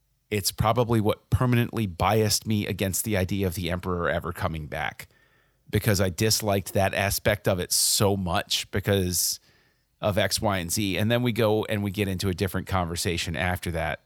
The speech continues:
that we've been down before, and I'm sure we'll touch on again, having to do with the rise of Skywalker. But if people want to talk to you about the printed word, either digital or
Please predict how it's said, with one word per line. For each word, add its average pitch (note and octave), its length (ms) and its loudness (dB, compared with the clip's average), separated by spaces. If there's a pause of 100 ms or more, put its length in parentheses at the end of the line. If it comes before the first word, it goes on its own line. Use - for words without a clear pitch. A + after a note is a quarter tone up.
that F#2 200 0 (420)
we've G#2+ 220 0
been C3+ 180 4
down B2 280 4
before, G#2+ 420 2
and G2 100 2
I'm F2+ 100 0
sure A2 200 0
we'll G2 160 2
touch G#2 320 0
on F#2 140 2
again, F2+ 300 0
having F2+ 260 0
to F2 80 -4
do F#2 200 -4
with F2 140 -4
the F#2+ 80 -2
rise F2 300 0
of E2+ 80 -6
Skywalker. E2 760 -2
But G2+ 200 0
if F#2+ 160 -6
people F#3+ 340 0
want C#3+ 200 2
to C3+ 60 2
talk A#2+ 340 0
to - 120 -8
you F#2+ 460 -4 (560)
about G2+ 380 2
the F#2+ 120 -2
printed B2+ 460 0
word, G2 320 0
either F#2 280 0
digital F#3 600 0 (160)
or E2+ 260 -4